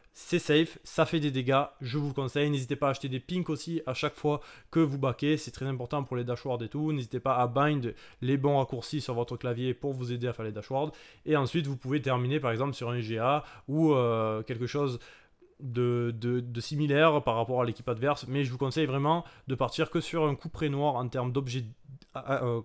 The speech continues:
comment dire, d'objets attaquants. Et, euh, tout ce qui est défense après vient après le couperet noir, c'est-à-dire Sterak, G A,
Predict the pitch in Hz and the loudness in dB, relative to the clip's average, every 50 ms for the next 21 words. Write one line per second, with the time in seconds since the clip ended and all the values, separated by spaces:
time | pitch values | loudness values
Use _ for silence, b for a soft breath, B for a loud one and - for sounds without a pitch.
0 | 120 - 120 117 110 107 104 104 104 113 - - 127 117 120 147 151 139 - B | -6 -10 -8 -6 -4 -4 -2 -2 -2 -2 -2 -2 -2 -2 0 2 0 0 0 B
1 | B B B B 139 156 - 143 127 - 156 165 180 180 B B B B B _ | B B B B -2 0 2 2 2 4 2 2 2 0 B B B B B _
2 | - 160 165 175 180 160 - 143 135 127 123 120 - - 151 135 - - - 156 | 6 8 8 8 8 6 4 2 4 4 4 2 0 -2 -6 -6 -6 -4 -2 -2
3 | 139 120 139 151 143 - 165 170 180 - 160 135 - - 156 151 131 120 156 175 | 0 2 2 2 4 4 2 2 2 2 0 0 2 2 2 2 2 2 0 2
4 | 170 156 139 - 160 135 - 139 - 131 131 127 139 147 151 - - 131 120 113 | 2 2 2 0 -2 -4 -4 -6 -6 -4 -4 0 0 0 0 -2 -2 -2 -2 -2
5 | 117 135 131 113 107 - - 147 139 120 143 151 160 131 131 113 110 123 127 123 | -2 -2 -2 -4 -4 -4 0 2 4 6 6 6 6 4 0 -2 0 0 2 4
6 | 127 139 147 151 | 4 2 2 0